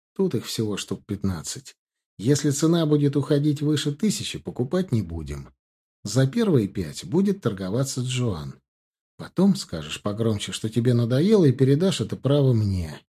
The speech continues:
Я поторгуюсь за пяток артефактов точно так же, и потом передам табличку Элору.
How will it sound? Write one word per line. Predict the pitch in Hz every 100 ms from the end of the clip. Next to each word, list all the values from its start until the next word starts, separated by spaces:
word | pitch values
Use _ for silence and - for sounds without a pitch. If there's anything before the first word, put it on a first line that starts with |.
| _ 92
Я | 117 147
поторгуюсь | 139 139 160 196 240 123 110
за | 110
пяток | 107 113 110 -
артефактов | - 113 - 120 117 - - 156 -
точно | 185 - 135
так | 120 101 82 73
же, | 73 73
и |
потом | 98 139 - 214
передам | 147 110 123 139
табличку | 131 85 104 101 -
Элору. | 110 107 104 85 73